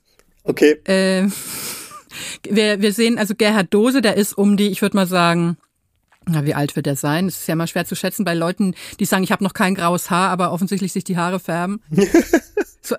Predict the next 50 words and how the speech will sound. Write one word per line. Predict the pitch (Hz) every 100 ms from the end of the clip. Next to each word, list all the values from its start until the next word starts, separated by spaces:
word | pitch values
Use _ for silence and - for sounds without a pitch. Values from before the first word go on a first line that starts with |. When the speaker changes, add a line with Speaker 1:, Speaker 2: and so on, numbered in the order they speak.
| -
Speaker 2:
Ende | 196 208 196
fünfzig | 208 254 - 359 339
oder | 320
so, | 330 370
oder? | 302 202 285 440 _ _ _ -
Wird | 233
er | 262
es | 262
vielleicht | 269 277 285 330
sein? | 277
Speaker 1:
Ja, | 196 196
ich | 196
glaub, | 196
es | 196 -
wird | 214
irgendwann | 180 208 214 185 185
mal | 185
kurz | 170 180 175 175 -
verraten, | - - 131 135 - 151 139
zumindest | 139 139 135 151
in |
dieser | 131 135 127
ersten | 127 -
Folge, | 135 131 127 131
dass | 117
er |
so | 123 139
dreiundfünfzig | 123 127 135 - 175 - - 190
ist | 208 -
zu | 208
dem | 175 185
Zeitpunkt. | 175 190 170 - 294 185 180 - -
Speaker 2:
Ah, | - 220
Speaker 1:
Ähm, |
Speaker 2:
okay. | 170 175
Speaker 1:
kann | 151
das | 254 -
sein? | 143 143 135
Vielleicht | - 139 -
lüge | 139 147
ich | 135
auch. | 123 139 _ - - - -
Speaker 2:
Ja, | 147 147
Speaker 1:
Und | 147 139
Speaker 2:
aber | 220
so | 220 151
Speaker 1:
das |
Speaker 2:
um | 220 220
den, | 202 196
Speaker 1:
eben, | 190